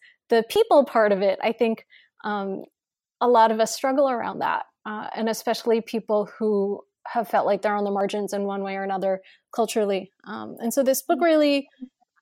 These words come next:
I think spoke to a lot of people, especially because there are so many contributors. There were essays from, I'm on the back of the book right now, counting people. It's, like,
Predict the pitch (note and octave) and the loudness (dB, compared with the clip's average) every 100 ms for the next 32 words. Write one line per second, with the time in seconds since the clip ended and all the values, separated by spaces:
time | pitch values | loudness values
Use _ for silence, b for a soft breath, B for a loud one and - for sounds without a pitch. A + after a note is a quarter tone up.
0 | _ _ _ - B3 B3+ C4+ - - F#4+ | _ _ _ -2 0 2 0 -2 -2 -2
1 | F#4+ E4+ - B3+ C4 B3+ C4 C4+ - E4 | 2 2 4 2 4 4 2 0 0 2
2 | D#4+ C#4 C4 - B3 C#4 C4+ A#3+ B3 C#4 | 6 6 4 0 -2 0 0 0 -2 0
3 | B3+ C4 B3+ C4 B3+ B3+ - A#3 A3+ A3 | 4 4 4 4 4 4 0 -6 -2 2
4 | A#3 C#4+ D4+ - _ _ A3 A3 A3 A3 | 4 4 0 -8 _ _ 0 2 2 2
5 | A3 - A3+ C4+ B3 A#3 - - A#3 A3+ | 2 0 0 4 4 4 -2 -6 -4 -4
6 | A3+ - A#3+ A#3+ A#3 A3+ G3 G#3+ - - | -4 -6 -4 -2 -2 -2 -2 -2 -4 -16
7 | _ _ - A3 A#3 A#3 A#3 A#3+ A3 A3 | _ _ -10 -4 -2 0 2 2 0 -2
8 | G#3+ - - A3+ A#3 A#3 A#3+ A3+ A3 G#3+ | -4 -8 -8 -4 -4 -4 -6 -2 -2 -2
9 | A3 - A3+ | -6 -10 -12